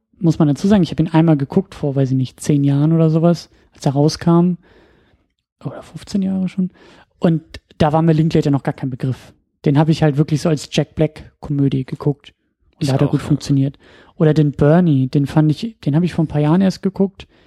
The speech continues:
Speaker 1: Den fand ich jetzt auch gar nicht so, ja gut, da war es wieder dieser regionale Geschichtenerzähler, weil das ja, glaub ich, echt so eine Geschichte da
Speaker 2: Mhm.
Speaker 1: irgendwie in Texas war von diesem Bernie.
Speaker 2: Ja, es sind immer diese Filme, wo er dann was adaptiert.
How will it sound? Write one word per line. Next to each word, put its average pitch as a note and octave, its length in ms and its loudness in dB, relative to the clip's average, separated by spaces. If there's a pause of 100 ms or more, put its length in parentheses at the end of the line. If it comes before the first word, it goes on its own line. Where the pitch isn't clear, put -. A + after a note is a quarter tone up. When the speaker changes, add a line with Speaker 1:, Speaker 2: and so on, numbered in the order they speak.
(520)
Speaker 1:
Den D3+ 140 2
fand D#3+ 240 0
ich D#3 100 -6
jetzt - 240 -2
auch - 140 -16
gar F3+ 180 0
nicht D#3 200 0
so, D3 320 -6
ja E3 220 2
gut, G3 200 0
da E3 140 2
war F3 80 4
es - 180 -4
wieder E3+ 160 2
dieser D3+ 240 2
regionale D#3 640 2
Geschichtenerzähler, G#3+ 960 0
weil E3+ 100 2
das E3 140 -2
ja, E3+ 80 -2
glaub D#3 200 -2
ich, D#3 120 -10
echt F3 160 -10
so - 80 -4
eine F#3 120 0
Geschichte F3+ 360 -6
da F3+ 140 0
Speaker 2:
Mhm. A#2 60 2
Speaker 1:
irgendwie C#3 200 2
in F3+ 80 -2
Texas - 420 -4
war F3 220 2
von F3 180 -4
diesem E3 220 -4
Bernie. F3+ 280 0
Speaker 2:
Ja, B2+ 80 2
es C3 80 -2
sind D3 100 2
immer C#3+ 180 2
diese A#2 200 -4
Filme, A#2 340 2
wo G#2+ 60 2
er G#2+ 40 4
dann G2+ 220 0
was - 240 -8
adaptiert. - 680 -8